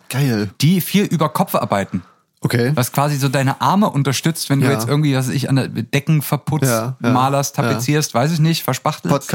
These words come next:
Speaker 1: Podcastest.
Speaker 2: Podcast ist auch wichtig. Ähm, da gibt's es für Stimmbänder.
Speaker 1: Ja.
Speaker 2: So, kannst dir außen noch mehr Stimmbänder ranklippen.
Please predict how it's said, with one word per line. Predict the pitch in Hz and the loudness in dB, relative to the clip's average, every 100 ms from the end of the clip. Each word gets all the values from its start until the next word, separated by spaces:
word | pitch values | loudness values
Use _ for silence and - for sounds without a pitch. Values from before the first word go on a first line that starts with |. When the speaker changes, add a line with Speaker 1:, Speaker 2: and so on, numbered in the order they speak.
| 123 135 | 0 2
Speaker 1:
Podcastest. | 151 123 - - - - | 0 -2 -4 -12 -14 -2
Speaker 2:
Podcast | 156 - 160 160 - | -2 0 0 0 -2
ist | 139 131 | -4 -2
auch | 113 139 | 0 0
wichtig. | 131 156 160 - - _ - - | -2 0 -2 -4 -10 _ -20 -4
Ähm, | 120 131 | 0 2
da | 127 | 2
gibt's | 127 - | 0 -2
es | 147 | -2
für | 143 | 0
Stimmbänder. | 127 147 147 113 95 95 - | 0 0 0 0 0 -2 -2
Speaker 1:
Ja. | 143 - - | -2 -2 -4
Speaker 2:
So, | - 127 107 - - - - | -2 -2 -4 -10 -12 -6 -2
kannst | 147 143 | -2 0
dir | - | 0
außen | 135 156 151 | 0 2 2
noch | 139 | 2
mehr | 139 123 | 0 -2
Stimmbänder | - 147 139 110 98 | 0 0 2 0 0
ranklippen. | 101 - 107 - | -2 -2 -6 -4